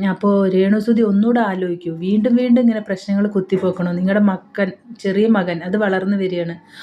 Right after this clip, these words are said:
ആ കുട്ടിക്ക് നല്ല ഇരിക്കാൻ വേണ്ടി, ആ കുട്ടിക്ക് നല്ലൊരു വീട് കെട്ടിക്കൊടുത്തതാണ് അവർ. ശരി, ആ വീട്ടിൽ പ്രശ്നങ്ങൾ ഉണ്ട്, ഉണ്ടാ-, ഉണ്ട് വിചാരിക്കൂ. ഉണ്ടെങ്കിൽ തന്നെ അത് ഇനി നിങ്ങളല്ലേ അത് മെയിൻറ്റെയിൻ ചെയ്യേണ്ടത്. നിങ്ങൾക്ക് സ്ഥലവും വീടും കിട്ടിയില്ലേ?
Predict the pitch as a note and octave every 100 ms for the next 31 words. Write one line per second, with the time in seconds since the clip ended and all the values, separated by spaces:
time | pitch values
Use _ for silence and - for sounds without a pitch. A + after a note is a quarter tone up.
0 | - F#3+ G#3 A#3 A3+ G#3 A3+ G#3 F#3 G3
1 | F#3+ F#3 A3 A3 G#3+ F#3 F3 F#3 G3 -
2 | G3+ G#3+ F#3 G3 G#3 F#3+ F#3+ G#3 A3+ A3+
3 | - - - G3 - A3 A3 G3 F#3 F3
4 | E3 D#3 D#3 - - - - - - -
5 | - - - A#3+ A#3 G#3+ A3 A3+ A3 B3
6 | - G#3 - B3 C4 C4 A#3 A#3+ A3+ -
7 | G#3 A3+ G#3+ G3 A3+ A#3 B3 G#3 F3 E3+
8 | D#3+ E3 - - - A3+ A#3+ A#3+ B3+ C#4
9 | C4+ B3+ B3+ B3+ A#3 C4+ B3 A#3 C4 D4
10 | C#4 A#3 A3+ G#3 G3+ A3 G#3 G3+ F#3 F3+
11 | F3 - - - - - - - - G#3+
12 | A3+ B3 - A3 G3+ B3 C4 A3+ A#3+ D4
13 | C4+ G#3 G#3 F#3 E3+